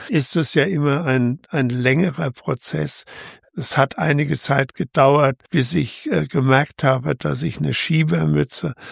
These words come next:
aufhaben musste, um als Türke erkannt zu werden. Ich hatte seinerzeit einen blonden Vollbart, den habe ich mir abrasieren lassen und den verbleibenden Schnurrbart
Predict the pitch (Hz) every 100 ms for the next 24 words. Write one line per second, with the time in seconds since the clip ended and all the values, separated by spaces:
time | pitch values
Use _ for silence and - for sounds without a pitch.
0 | - - - 139 139 139 135 139 143 139
1 | 92 - - 180 302 127 127 - 120 -
2 | 220 135 - - - 156 - - 208 220
3 | - - 139 - 139 131 151 - 67 -
4 | - - - 131 - 131 131 180 123 -
5 | 143 131 139 139 - 143 135 - 160 127
6 | - 143 135 127 151 - 131 147 151 156
7 | 143 143 - 147 117 - 127 - 69 -
8 | - - - 135 175 143 76 127 - -
9 | - - _ 139 139 - 165 147 302 170
10 | 139 - _ 69 64 64 64 - 73 64
11 | _ 80 67 71 69 85 69 - 76 71
12 | - - 139 139 151 143 71 67